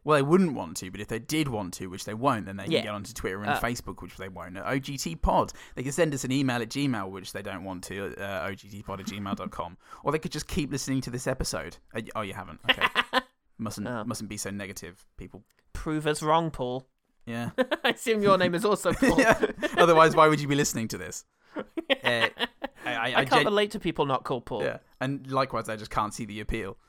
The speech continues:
Speaker 1: to anyone else <laughs> other than, uh, the, the unfortunate shares of our name. Yeah,
Speaker 2: Rather
Speaker 1: the,
Speaker 2: unfortunate.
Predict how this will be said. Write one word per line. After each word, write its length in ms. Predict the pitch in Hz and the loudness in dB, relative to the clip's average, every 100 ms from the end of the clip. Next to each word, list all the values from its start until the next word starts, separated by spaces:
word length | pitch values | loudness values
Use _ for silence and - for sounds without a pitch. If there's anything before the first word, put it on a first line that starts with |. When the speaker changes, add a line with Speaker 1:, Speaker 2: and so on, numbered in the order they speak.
| _ - | _ -10
Speaker 1:
to 100 | 107 | -8
anyone 240 | 107 104 | -6 -6
else 260 | 101 101 - - 269 _ | -6 -6 -10 -10 -12 _
<laughs> 340 | _ _ _ 107 | _ _ _ -6
other 200 | 107 104 | -4 -6
than, 240 | 101 104 | -6 -4
uh, 220 | 104 101 | -4 -4
the, 140 | 95 104 | -6 -8
the 220 | 101 110 | -10 -8
unfortunate 520 | 104 - 104 - 95 | -8 -8 -8 -8 -10
shares 300 | - 98 101 | -8 -8 -8
of 60 | 104 | -8
our 80 | 104 | -8
name. 340 | 110 113 98 - _ _ _ - | -6 -6 -10 -12 _ _ _ -2
Yeah, 180 | 175 110 | 0 0
Speaker 2:
Rather 180 | 190 | 0
Speaker 1:
the, 40 | 127 | -2
Speaker 2:
unfortunate. 500 | 127 110 107 127 | -4 -8 -8 -8